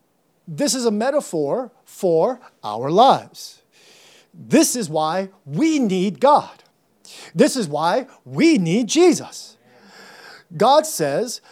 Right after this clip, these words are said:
"Just like the branch needs the vine, you need me." And the reason you need me is because apart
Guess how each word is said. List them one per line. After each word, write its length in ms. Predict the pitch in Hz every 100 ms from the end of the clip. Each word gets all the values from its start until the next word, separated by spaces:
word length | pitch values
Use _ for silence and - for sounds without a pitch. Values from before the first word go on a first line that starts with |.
| _
"Just 280 | - 262 254
like 320 | 254 240 -
the 80 | 170
branch 840 | 135 160 269 277 156 160 208 - _
needs 300 | 165 214 202
the 100 | 170
vine, 560 | 143 254 285 165 175 208 _
you 600 | 139 143 285 190 175 202 - -
need 340 | 156 185 196
me." 400 | 190 254 190 98 _ _ _ _ _ - - - -
And 200 | 202 208
the 80 |
reason 420 | 208 233 262 277 269
you 160 | 277
need 300 | 262 294 339
me 220 | 254 214
is 100 | 214
because 320 | - 220 220 185
apart 580 | 165 - 233 254 262